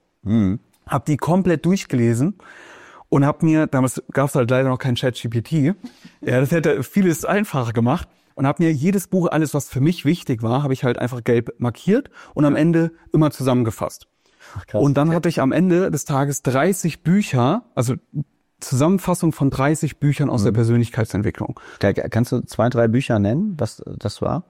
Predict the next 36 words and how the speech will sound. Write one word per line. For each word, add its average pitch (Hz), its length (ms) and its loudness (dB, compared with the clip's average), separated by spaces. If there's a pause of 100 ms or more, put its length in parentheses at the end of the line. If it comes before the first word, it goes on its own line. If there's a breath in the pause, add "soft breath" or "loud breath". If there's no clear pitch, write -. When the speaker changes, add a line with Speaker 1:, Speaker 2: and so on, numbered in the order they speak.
(140)
Speaker 2:
Mm, 147 800 4 (100)
boah, 127 140 2
das 131 140 -2
war 120 160 0
Speaker 1:
Oder, 104 100 2
Speaker 2:
hier 131 120 2
Speaker 1:
oder 107 100 2
Speaker 2:
dieses 90 120 0
Speaker 1:
Autoren, 117 500 0
oder? 101 380 -2
Speaker 2:
Das - 220 -4
war 123 120 2
zum 123 160 -2
Beispiel, 113 720 2
ähm, 110 200 0
du 113 80 0
hast 113 120 -2
ja 123 80 -2
auch 110 100 -6
gesagt, 117 240 -4
ich - 60 -20
soll 120 160 0
ein 110 100 0
Buch 117 200 -4
mitbringen, 170 540 -2
ne? 120 140 2
Das 110 100 0
Speaker 1:
Ja. 107 100 0
Speaker 2:
war 120 220 0
von 113 260 -4
Tony 120 240 2
Robbins, 160 460 0
das - 100 -20
Power-Prinzip 151 720 -2
zum 139 140 -2
Beispiel. 131 360 0